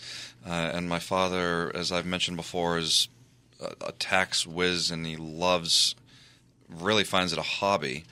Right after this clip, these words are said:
um, finding out information about tax law and, and new tax changes. Um, but I certainly recommend, unless you have a very, very basic tax return,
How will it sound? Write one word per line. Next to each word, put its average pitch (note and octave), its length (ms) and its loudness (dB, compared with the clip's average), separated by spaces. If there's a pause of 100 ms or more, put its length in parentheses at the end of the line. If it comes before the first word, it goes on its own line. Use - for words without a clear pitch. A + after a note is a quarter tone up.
(460)
um, D#2+ 380 -4
finding F2+ 480 0
out E2+ 240 0
information F2 640 -2
about E2 440 -2
tax F2 380 2
law E2+ 260 2
and, E2 260 -4
and E2 260 -4
new F2 140 -4
tax - 380 -2
changes. E2+ 520 0 (560)
Um, E2+ 500 2 (640)
but F#2 400 8 (260)
I A2+ 180 10
certainly F#2 420 4
recommend, F2+ 720 -2
unless F#2+ 380 2
you A2 80 0
have F#2+ 160 -2
a E2 60 -10
very, G2 540 2
very F2 300 0
basic F2 420 0
tax E2+ 320 0
return, D#2+ 500 -6